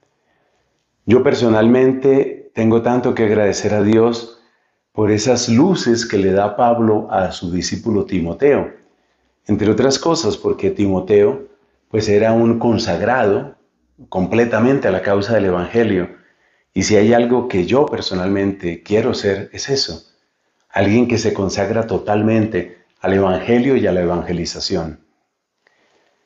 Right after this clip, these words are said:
Me llama la atención cómo termina esta carta. Eh, tiene seis capítulos y el pasaje que escuchamos hoy es precisamente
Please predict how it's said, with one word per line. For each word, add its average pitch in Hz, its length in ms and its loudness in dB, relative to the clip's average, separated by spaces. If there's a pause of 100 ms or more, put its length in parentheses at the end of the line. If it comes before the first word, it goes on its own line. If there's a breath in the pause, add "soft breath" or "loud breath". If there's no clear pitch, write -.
(220)
Me 131 100 4
llama 165 180 6
la 214 80 6
atención 139 460 2
cómo 151 260 0
termina 117 320 2
esta 131 240 -4
carta. 113 560 -2 (800)
Eh, 98 140 0
tiene 110 260 2
seis 123 300 2
capítulos 127 640 0
y 110 40 2
el 101 120 0
pasaje 120 520 -2
que 107 120 -2
escuchamos 113 640 0
hoy 110 200 2
es 104 120 -2
precisamente 101 920 -4